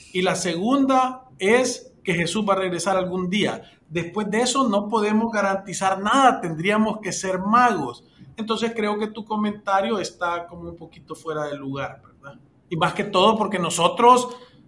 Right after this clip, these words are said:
no le estamos pidiendo a nadie que haga algo, sino que estamos explicando que hay opciones para que gente ahorre una parte de su dinero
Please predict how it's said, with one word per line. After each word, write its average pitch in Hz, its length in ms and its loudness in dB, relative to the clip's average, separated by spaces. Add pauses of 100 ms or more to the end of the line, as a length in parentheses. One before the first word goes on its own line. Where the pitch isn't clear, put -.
no 180 160 6
le 202 80 6
estamos 208 400 6
pidiendo 190 440 0
a 180 40 0
nadie 202 400 2
que 180 100 0
haga 170 400 6
algo, 165 300 4
sino 151 300 -4
que 180 80 -6
estamos 208 420 2
explicando 208 840 -2
que 160 120 -6
hay 185 320 2 (300)
opciones 208 840 -2
para 170 280 -6
que 143 100 -10
gente 170 360 -6
ahorre 190 520 0
una 311 480 -4
parte 190 420 -2
de 143 160 -6
su 233 220 -10
dinero 254 560 -2